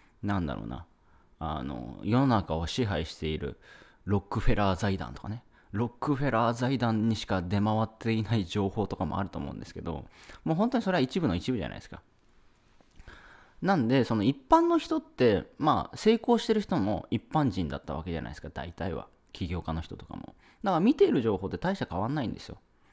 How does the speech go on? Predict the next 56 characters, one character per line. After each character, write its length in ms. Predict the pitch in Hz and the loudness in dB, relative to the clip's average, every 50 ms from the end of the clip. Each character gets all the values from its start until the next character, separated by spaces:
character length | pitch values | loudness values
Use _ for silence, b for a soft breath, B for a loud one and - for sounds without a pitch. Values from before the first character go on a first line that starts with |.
| b b b b b b b b | b b b b b b b b
だ 140 | 165 208 208 | -4 -2 0
け 80 | 175 | 0
ど、 120 | 135 143 135 | 2 2 2
見 180 | 147 202 233 | 4 2 2
て 80 | - - | 2 2
い 40 | 226 | 2
る 80 | 185 151 | 2 2
情 180 | 131 147 143 | 4 4 2
報 140 | 135 143 139 | 4 2 0
は 100 | 135 131 - | 0 0 0
変 120 | - 131 | 0 0
わ 100 | 147 175 | 2 2
ら-、 60 | 175 - | 0 0
大 160 | - 202 208 | 0 -2 -2
し 40 | 190 | -2
た 100 | 175 - | -4 -2
変 100 | - 117 | -2 0
わ 100 | 135 147 | 0 0
ん 60 | 165 170 | 0 -2
な 80 | 175 160 | -2 -2
い 20 | |
ん 40 | 120 | -2
だ 60 | 98 | -2
け 80 | 95 95 | -2 -2
ど 100 | 120 131 | -2 -2
も、 260 | 147 160 151 110 - | -2 -2 -2 -4 -6
そ 100 | - - | -6 -6
こ 80 | 127 117 | -4 -4
に 60 | 98 | -4
差 140 | - - 95 | -4 -4 -4
が 100 | 92 92 | -2 -2
出-、 200 | 95 98 98 - - | -2 -2 -4 -4 -6
出 140 | 104 101 101 | -6 -4 -4
る 80 | 90 - | -4 -4
わ 160 | - - - | -6 -10 -12
け 100 | - - | -14 -16
で 80 | - 80 | -16 -14
す 80 | - - | -12 -10
よ 80 | 143 | -8
ね。 180 | 175 208 226 - _ b b b b b b b b b | -6 -8 -8 -10 _ b b b b b b b b b
じ 60 | - | -2
ゃ 60 | 196 202 | 0 2
あ 20 | |
な 100 | 226 254 | 2 2
ん 40 | 311 | 2
で 80 | 190 | 2
差 120 | 151 156 131 | 2 2 0
が 80 | 123 | 2
出 180 | 110 117 117 120 | 2 2 0 0
る 80 | 101 - | 0 -4
か 120 | - - | -6 -10
っ 40 | - | -12
て 140 | - - - | -10 -10 -10
い 40 | |
う 40 | - | -10
と、 400 | - - 175 170 139 92 - - | -8 -4 -2 -2 -2 -2 -6 -10